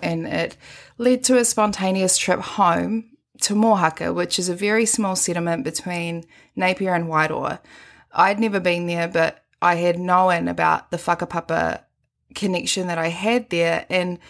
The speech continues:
quite honestly, the whole experience became a huge spiritual awakening for me, which I'm still very much processing. So I will talk about that at another time, as well as sort of the relationship that I have with my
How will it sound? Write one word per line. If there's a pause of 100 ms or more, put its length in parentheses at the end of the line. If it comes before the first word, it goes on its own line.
(280)
quite
honestly,
the
whole
experience (160)
became
a
huge
spiritual
awakening
for
me,
which
I'm
still
very
much
processing.
So
I
will
talk
about (440)
that (560)
at
another
time,
as
well
as
sort
of
the
relationship
that
I
have
with
my